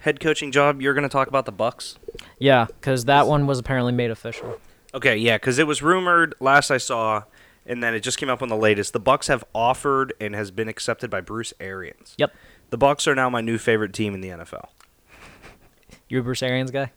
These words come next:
Speaker 1: Uh, huge.
Speaker 2: Yeah.
Speaker 1: The hugest. Bruce Arians is the guy that I wish, if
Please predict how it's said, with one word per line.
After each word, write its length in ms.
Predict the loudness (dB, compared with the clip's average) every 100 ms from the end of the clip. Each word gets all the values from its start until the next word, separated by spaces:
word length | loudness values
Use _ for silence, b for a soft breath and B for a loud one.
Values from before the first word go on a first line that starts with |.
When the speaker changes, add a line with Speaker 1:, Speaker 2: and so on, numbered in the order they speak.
| _ _ -6
Speaker 1:
Uh, 140 | -4 -4
huge. 500 | -2 -2 -2 -6 -16 _
Speaker 2:
Yeah. 240 | 0 2 4
Speaker 1:
The 140 | 4
hugest. 920 | 2 0 2 4 4 2 -2 -8 -12 B B B
Bruce 220 | 2 6
Arians 380 | 6 8 6 4
is 100 | 0
the 80 | 2
guy 180 | 4 6
that 120 | 6
I 60 | 4
wish, 340 | 4 2 0
if 260 | 0 -2 -2